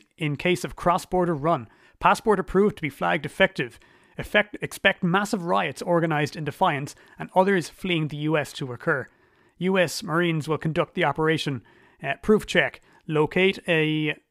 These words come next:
uh, N G member and ask if activated for duty across most major cities." And originally, Q is, is predicting very specific things like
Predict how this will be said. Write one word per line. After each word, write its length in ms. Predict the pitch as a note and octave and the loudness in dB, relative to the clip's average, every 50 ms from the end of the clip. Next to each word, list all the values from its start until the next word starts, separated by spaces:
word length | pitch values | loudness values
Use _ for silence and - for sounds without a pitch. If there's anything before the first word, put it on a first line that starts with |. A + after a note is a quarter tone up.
| _ _ _ _ _ - | _ _ _ _ _ -12
uh, 300 | D3+ C#3 C#3+ C#3+ C#3+ D3+ - | -10 -8 -6 -6 -8 -6 -4
N 200 | E3 E3 E3 D#3+ | -2 -2 0 0
G 180 | C3+ D#3+ D#3+ D#3 | -2 -2 -2 -2
member 320 | D3+ D3+ D#3+ D#3 D#3+ D#3 | 0 -2 -2 0 -2 -2
and 100 | D3 D3+ | -2 -2
ask 260 | D#3 D#3 D#3+ - - - | -2 -2 -4 -4 -4 -8
if 120 | - - | -10 -6
activated 480 | - D#3+ - - D#3+ C#3+ D3+ D3 D3+ C3+ | -6 -6 -6 -6 -6 -6 -6 -6 -6 -8
for 140 | - - D3 | -6 -6 -6
duty 420 | B2+ - E3+ D#3 B2 C3+ B2 A2 - _ _ - | -4 -2 -2 -2 -2 -4 -8 -12 -16 _ _ -16
across 360 | C#3+ - - D3+ C3 A#2+ - | -12 -6 -4 -4 -4 -4 -6
most 300 | - C#3 C#3 C3+ - - | -6 -6 -6 -6 -6 -6
major 240 | C#3+ C#3 C#3 C#3 C#3+ | -6 -6 -6 -6 -8
cities." 420 | - - D3 B2 B2 A#2 G#2+ - - _ _ _ _ _ _ _ _ _ _ _ _ _ _ _ _ - | -6 -6 -6 -6 -6 -8 -14 -16 -20 _ _ _ _ _ _ _ _ _ _ _ _ _ _ _ _ -6
And 100 | D#3+ E3 | -4 -2
originally, 600 | D#3+ F#3 A#3 B3+ A3+ C#4+ C4 A#3+ F#3+ D3+ C#3 C3+ | 0 2 2 0 0 -2 -2 -2 -2 -2 -4 -6
Q 360 | - - - F#3+ F#3 E3+ F#3 | -10 -8 -6 -4 -4 -4 -4
is, 160 | E3+ D3+ D#3 A3 | -4 -6 -6 -6
is 320 | - E3 D#3+ C3+ - - _ _ - | -4 -4 -6 -6 -6 -12 _ _ -6
predicting 460 | - E3 C3+ F3+ F3 - A3 E3 D#3 | -4 -4 -4 -4 -6 -4 -4 -4 -2
very 180 | C#3+ D#3+ D3+ D3+ | -2 -2 -2 -4
specific 500 | - - D#3+ - - E3+ - C#3+ - - | -6 -8 -6 -4 -4 -4 -6 -8 -8 -6
things 360 | - F#3 D#3+ D3+ D3+ C3+ D3+ | -4 -2 -2 -2 -4 -4 -4
like 320 | C#3+ C3+ C3+ B2+ - - | -4 -2 -4 -4 -6 -12